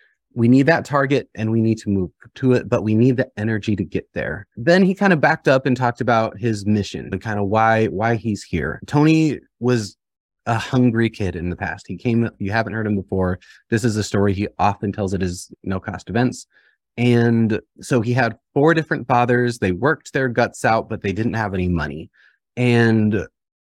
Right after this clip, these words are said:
he wants to ensure that no kids go hungry, which is why his mission is to feed the world.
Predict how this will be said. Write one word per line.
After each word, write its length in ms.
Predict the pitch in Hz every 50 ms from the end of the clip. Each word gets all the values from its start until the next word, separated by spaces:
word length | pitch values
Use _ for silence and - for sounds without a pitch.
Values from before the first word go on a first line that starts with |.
| _ _ -
he 400 | - - - - 175 185 185 180
wants 280 | 165 156 151 147 143 -
to 160 | - 156 139
ensure 240 | 131 - - 139 123
that 180 | 117 110 90
no 160 | 107 123 131 131
kids 240 | - - 123 110
go 160 | - 107 95 95
hungry, 380 | - 151 147 151 147 151 143
which 180 | 135 123 120 -
is 100 | 113 101
why 220 | 104 117 120 113
his 180 | 110 120 110 107
mission 280 | 107 101 - - 101
is 100 | 98 92
to 120 | - - 87
feed 240 | - - 85 80 87
the 80 | 90
world. 300 | 82 - - - - -